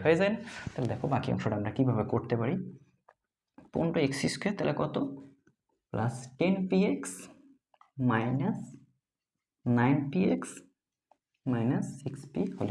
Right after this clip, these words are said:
স্কয়ার। দেখো তো, ঠিক আছে নাকি? তাহলে এখন দেখো, পরের অংশটা কি করতে পারি? আমাদের মিডল টার্ম হয়ে গেছে, তাহলে কি করতে পারি? কমন নিতে পারি। তাহলে ফাইভ এক্স কমন নিলে কত থাকে বলো তো? থ্রি এক্স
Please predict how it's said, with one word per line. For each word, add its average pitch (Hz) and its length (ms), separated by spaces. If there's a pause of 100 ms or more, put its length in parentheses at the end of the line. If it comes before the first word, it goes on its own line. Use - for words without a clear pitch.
(120)
স্কয়ার। - 220 (460)
দেখো 151 180
তো, 180 100
ঠিক 180 160
আছে 190 160
নাকি? 190 160 (380)
তাহলে 131 180 (200)
এখন 185 200 (100)
দেখো, - 240
পরের 131 180
অংশটা 143 260
কি 156 100
করতে 147 160
পারি? 208 140
আমাদের 147 280
মিডল 127 200
টার্ম 127 160
হয়ে 120 140
গেছে, 117 160
তাহলে 123 200
কি 156 120
করতে 147 180
পারি? 143 180
কমন 165 220
নিতে 147 180
পারি। 147 140 (340)
তাহলে 160 240
ফাইভ 143 140 (100)
এক্স 143 160
কমন 143 240
নিলে 139 200
কত 143 180
থাকে 139 220
বলো 139 200
তো? 131 60 (1400)
থ্রি 139 140 (160)
এক্স 185 160